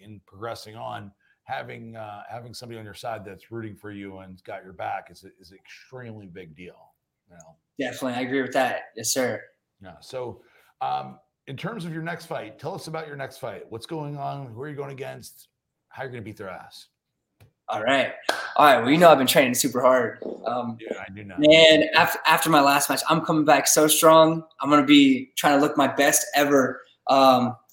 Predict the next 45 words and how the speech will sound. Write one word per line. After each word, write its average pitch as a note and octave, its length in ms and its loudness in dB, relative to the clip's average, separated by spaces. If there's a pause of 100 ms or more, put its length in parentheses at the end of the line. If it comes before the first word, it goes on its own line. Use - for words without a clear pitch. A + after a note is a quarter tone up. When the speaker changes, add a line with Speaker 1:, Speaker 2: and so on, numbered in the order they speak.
(240)
Speaker 2:
so - 160 6
my D#3 100 6
next F#3 300 6
fight F#3 400 8
is D3+ 100 0
looking E3 240 0
forward E3 300 2
to, E3 120 2
like, C#3 280 4
January D3+ 500 2
time. B2 380 -4
So, B2+ 440 2 (360)
well, C#3 240 6
just E3+ 160 2
hit G3+ 120 4
October, F#3 460 8
so F3 120 6
we E3 40 2
got, C#3+ 400 2
we D#3 80 4
have D3+ 160 4
the C3+ 40 -6
rest D#3+ 200 2
of D3 60 6
October, D#3 320 4
but C3+ 180 0 (400)
November, F3+ 280 2
December, F#3+ 320 4
and E3+ 80 4
then C#3+ 60 2
right D#3+ 140 6
after D#3 140 0
Christmas, - 840 2
I'm D3 80 0
looking E3 220 2
to D3+ 60 2
fight. D#3+ 340 4 (360)
Um, C3+ 480 2 (220)
the C#3+ 80 -4
only G3+ 260 6
reason, G3+ 280 6
I F#3 100 8
guess, F#3 400 6 (360)
they E3 140 6
had F3 480 4